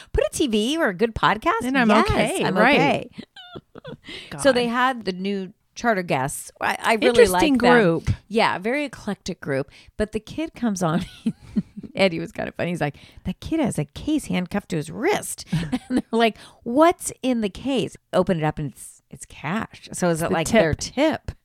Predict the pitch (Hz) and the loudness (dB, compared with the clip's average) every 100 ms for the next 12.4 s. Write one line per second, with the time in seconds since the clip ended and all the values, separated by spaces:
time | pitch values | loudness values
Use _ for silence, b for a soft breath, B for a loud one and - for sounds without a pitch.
0 | _ - 170 175 139 170 247 156 139 139 | _ -6 -2 -2 0 0 2 2 0 0
1 | 160 160 - - b b b 523 480 240 | -2 -2 -6 -12 b b b -2 0 2
2 | 208 175 147 151 156 196 - - 175 165 | 2 2 -2 -4 0 0 -2 -4 -2 -2
3 | - 311 359 - 349 - 370 440 - - | -2 -2 -2 -8 -14 -4 -2 -2 -6 -6
4 | 240 208 - b b b b _ _ 208 | -4 -4 -6 b b b b _ _ -4
5 | 311 262 262 220 214 - - 339 330 254 | -2 0 -2 -4 -6 -6 -4 -4 0 4
6 | 233 220 190 - 190 170 165 151 - 185 | 4 2 -2 -2 -2 0 -2 -2 -6 0
7 | 285 - 247 339 - 370 277 226 233 320 | 2 4 6 8 8 8 8 8 6 6
8 | 220 175 175 - 349 285 - 403 403 - | 6 6 4 2 0 0 0 2 2 0
9 | 339 285 - 339 339 311 320 539 349 170 | 0 0 -2 0 0 -2 0 2 0 0
10 | 208 220 220 247 359 370 339 - 226 - | 0 2 2 2 0 0 -2 0 -2 0
11 | 240 226 208 180 175 180 170 165 160 151 | 0 2 2 2 4 4 2 0 0 2
12 | 147 151 190 269 | 2 2 0 -4